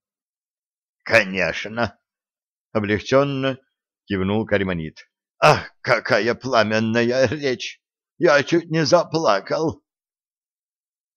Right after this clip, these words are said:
Олег почувствовал, как от резкой перемены в поведении монаха в животе зародился неприятный холодок.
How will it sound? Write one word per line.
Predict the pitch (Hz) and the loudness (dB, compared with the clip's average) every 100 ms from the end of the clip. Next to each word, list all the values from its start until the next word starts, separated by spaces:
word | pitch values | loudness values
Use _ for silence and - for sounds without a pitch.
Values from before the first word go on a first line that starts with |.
| _ _ _ _ _ | _ _ _ _ _
Олег | 101 110 117 - | 2 4 2 2
почувствовал, | 107 - 151 147 - 92 85 85 76 _ _ _ - | -2 0 -8 -8 -4 -2 0 -2 -4 _ _ _ -2
как | 95 | 0
от | 107 110 | 0 0
резкой | 107 110 - 95 | -2 -2 -2 -4
перемены | 95 95 107 113 92 | 0 0 0 -2 -4
в | - | -8
поведении | - 92 101 95 107 92 | -4 -2 -2 -2 -2 0
монаха | 92 104 123 92 | -2 0 0 -2
в | 82 | -4
животе | 76 90 98 - | -6 -4 -4 -4
зародился | 113 95 101 117 143 - 120 | -2 0 -2 -4 -6 -6 -6
неприятный | 113 - 110 107 - | -6 -4 -2 -2 -2
холодок. | 101 110 110 78 - | -4 -2 0 -2 -8